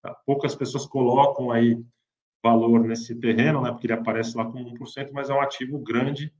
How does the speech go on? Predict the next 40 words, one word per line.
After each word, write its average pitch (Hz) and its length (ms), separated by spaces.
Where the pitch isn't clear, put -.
e 107 80
hoje, 117 180
se 131 100
eu 120 80
for 123 180
pensar 117 360
nesse 117 240
valor, 113 500
supondo 117 480
que 113 120
fosse, 139 600
mesmo 117 360
nesse 117 320
montante, 117 520
a - 20
gente 139 100
tá 139 120
falando 127 300
de 123 80
quase 123 380
um 131 140
terço 120 300
do 120 120
valor 113 280
da 123 80
empresa, 104 500
né, 104 180
da 95 140
Tecnisa 104 500
hoje, 101 140
quando 104 140
eu 104 100
olho 101 140
a 98 100
cotação 107 440
de - 100
mercado, 117 400
né? - 80
É 117 40
importante, 117 640